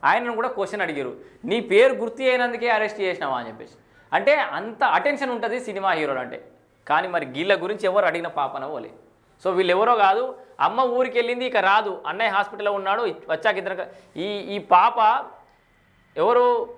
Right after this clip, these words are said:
మన కోల్-, ఏంది, సంధ్య థియేటర్ తొక్కిసలాటల ఘటనలో తల్లిని కోల్పోయిన చిన్నారి.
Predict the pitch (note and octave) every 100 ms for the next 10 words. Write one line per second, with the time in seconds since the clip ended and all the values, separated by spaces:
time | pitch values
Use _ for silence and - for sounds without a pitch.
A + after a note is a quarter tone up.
0 | - _ _ _ _ _ _ _ D#3 F3+
1 | E3+ D3+ C3+ B2+ - F#3 A3+ F#3 F#3 A3+
2 | - G#3 B3+ B3+ B3+ B3+ A3 A3 A#3 A3
3 | A3 G3 G3+ A#3+ F#3 G#3 A#3+ A3 A3 G3+
4 | A#3 A#3 F#3+ C#3